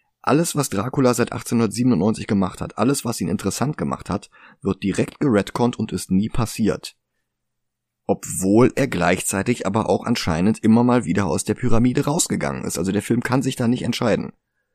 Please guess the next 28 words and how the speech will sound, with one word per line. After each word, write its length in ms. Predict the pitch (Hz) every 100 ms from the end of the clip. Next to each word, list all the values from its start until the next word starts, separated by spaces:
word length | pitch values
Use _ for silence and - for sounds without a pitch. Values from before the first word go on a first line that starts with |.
| _ _ _ _ _ _ _ -
Das, 220 | 120 -
was 120 | -
die 140 | -
Archäologen 460 | 87 - 101 120 117
hier 140 | 113
befreien, 500 | 101 92 - 98 120
entspricht 400 | 117 - - 113
am 100 | 98
ehesten 500 | - 104 101 - 98
Kain 560 | - 92 95 85 57 50
aus 300 | - 82 -
den 260 | - 82 85
World 220 | 85 85
of 100 | 87
Darkness 440 | - 82 - 85 -
Rollenspielen 580 | 87 80 - 85 76
wie 160 | 82 82
Vampire 380 | 85 90 82 82
the 80 | 87
Masquerade. 580 | 87 87 - 57 50 -
Aber 140 | 170
Kain 420 | - 85 85 101
zieht 300 | - 104 95
nicht 160 | 98 -
genug 240 | 87 -
Leute 300 | 92 90 -
ins 180 | 113 -
Kino. 380 | 120 120 147